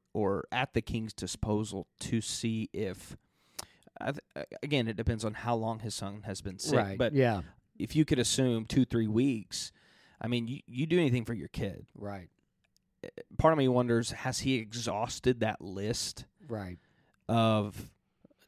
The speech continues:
Speaker 1: doctors or magicians or whatever that the king may have at his disposal to call upon, uh, maybe to help this official's son, and maybe not, but it's, it's fun to kinda
Speaker 2: I, I,
Speaker 1: speculate.
Speaker 2: I, I think, you know, again, that not knowing how long he's
Speaker 1: Right.
Speaker 2: been sick,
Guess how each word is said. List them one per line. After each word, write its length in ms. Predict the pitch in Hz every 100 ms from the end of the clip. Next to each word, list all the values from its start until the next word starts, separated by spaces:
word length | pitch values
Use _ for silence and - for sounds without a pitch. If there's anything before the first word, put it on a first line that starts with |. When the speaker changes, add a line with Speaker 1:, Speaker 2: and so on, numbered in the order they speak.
| 113
Speaker 1:
doctors 760 | 107 107 - 110 107 98 110
or 120 | 98
magicians 680 | 104 107 113 110 - 107 104
or 80 | 107
whatever 680 | 71 82 101 139 120 95 110
that 180 | 107 - -
the 80 | 117
king 340 | 107 135 120 113
may 160 | 110
have 300 | 95 107 104
at 80 | 107
his 160 | 113 107
disposal 560 | 95 - - 110 107 110
to 140 | 98
call 380 | - - 107 110
upon, 540 | 104 101 101 101 101 - - - - _ _
uh, 200 | - 101
maybe 320 | 101 110 120 113
to 160 | -
help 260 | 98 123 -
this 180 | 113 -
official's 460 | 104 107 98 98
son, 360 | - 104 107 110
and 140 | 127
maybe 240 | 220 226 113
not, 340 | 107 120 -
but 160 | 127 - -
it's, 180 | 135 -
it's 180 | 139 -
fun 220 | 156 190
to 80 | 135
kinda 240 | - 120
Speaker 2:
I, 40 |
I, 20 | -
Speaker 1:
speculate. 520 | 151 160 123 120 120
Speaker 2:
I, 120 | 104 -
I 100 | 202
think, 320 | 277 262 185
you 80 | 143
know, 320 | 139 127 127
again, 380 | 120 139 135 127
that 160 | 127
not 260 | 143 147 -
knowing 300 | 135 127 120
how 240 | 104 113
long 520 | 110 107 110 110 113 107
he's 100 | 120
Speaker 1:
Right. 300 | 117 113 -
Speaker 2:
been 240 | 120 107 107
sick, 640 | - - 123 113 - -